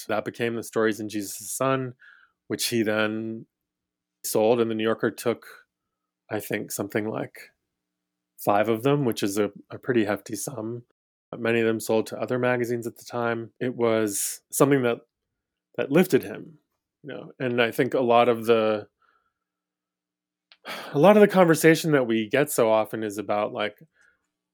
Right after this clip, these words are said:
there's so much negative talk about short stories in the industry, for example, and how you can't sell them. And, you know, I've, I've made some substantial income in the last couple of years through short stories. And I would never, ever tell anyone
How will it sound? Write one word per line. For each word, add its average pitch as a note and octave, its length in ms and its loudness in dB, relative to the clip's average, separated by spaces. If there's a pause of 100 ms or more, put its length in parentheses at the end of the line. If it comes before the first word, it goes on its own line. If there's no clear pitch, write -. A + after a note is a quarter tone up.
there's A#2+ 260 -2
so D3+ 120 2
much D3+ 180 -2
negative B2 320 2
talk A#2 300 -2
about A2 240 -2
short A#2 260 -6
stories A2+ 440 -4
in A#2 180 -12
the A2 120 -6
industry, A2 400 -6
for A2 140 -6
example, G#2+ 600 -4
and G2+ 180 -10 (400)
how A2 120 -2
you A2 120 2
can't A#2 260 -4
sell G#2+ 240 2
them. G#2+ 380 -4
And, G2 140 -12 (1000)
you F#3 60 -2
know, F#3 360 4
I've, C#3+ 440 2 (460)
I've C3+ 120 -4
made F3 200 2
some E3+ 140 -4
substantial C#3+ 560 -2
income D3 320 -2
in G#2+ 80 -6
the G#2+ 80 -6
last G#2 260 -4
couple G#2+ 260 -6
of G2+ 100 -6
years G#2 500 -6 (400)
through A2 100 0
short G2+ 280 -6
stories. - 540 -10 (640)
And A2+ 140 -2
I A2 100 2
would A2 140 -2
never, A2+ 720 0
ever A2+ 140 -6
tell G#2+ 240 -8
anyone G#2+ 440 -8